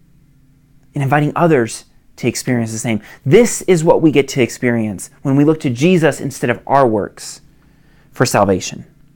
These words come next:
Now, when Paul and Barnabas, when they arrive back in Antioch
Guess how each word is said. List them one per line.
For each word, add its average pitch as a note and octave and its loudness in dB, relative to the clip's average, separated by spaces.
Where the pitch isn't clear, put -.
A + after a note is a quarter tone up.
Now, D#3 6
when D3 2
Paul F3 4
and C#3+ 0
Barnabas, D3+ 4
when D3 4
they C#3+ 6
arrive C3 2
back C3+ 0
in C3+ 2
Antioch C3 0